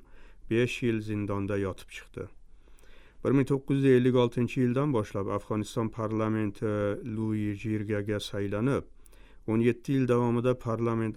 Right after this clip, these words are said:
a'zosi edi. Nur Muhammad Tarakiy zamonida bir necha chet el mamlakatlarida elchi sifatida xizmat qildi. Ruslar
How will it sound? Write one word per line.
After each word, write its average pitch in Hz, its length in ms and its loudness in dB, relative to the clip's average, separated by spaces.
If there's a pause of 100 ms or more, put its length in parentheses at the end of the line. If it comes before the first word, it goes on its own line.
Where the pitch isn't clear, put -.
a'zosi 98 400 -4 (120)
edi. 87 140 -10 (720)
Nur 107 220 0
Muhammad 123 460 0
Tarakiy 117 480 0
zamonida 113 440 0 (100)
bir 120 80 -2 (100)
necha 113 460 -2 (500)
chet 117 340 0
el 113 240 2
mamlakatlarida 104 840 -2 (220)
elchi 101 320 -6
sifatida 101 480 -6 (140)
xizmat 98 460 -8
qildi. 98 240 -10 (1120)
Ruslar 139 360 2